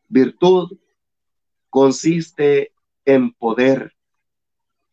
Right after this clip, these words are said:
consiste en amor, afecto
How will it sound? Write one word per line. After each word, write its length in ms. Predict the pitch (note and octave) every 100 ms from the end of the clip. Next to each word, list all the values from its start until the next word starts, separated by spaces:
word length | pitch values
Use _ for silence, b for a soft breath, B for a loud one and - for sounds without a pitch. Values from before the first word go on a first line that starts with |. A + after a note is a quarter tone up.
| _ _ - - -
consiste 1000 | - C3+ C3+ - F#3+ F#3 - D#3+ D#3 D#3 _
en 200 | C3+ A#2+
amor, 540 | A#2 A#2 D#3 D3+ - _ _ _ _ - _ _ _ _ _ _ _ _
afecto 1000 | - B2 A#2+ - D#3+ D#3+ - - E3 E3+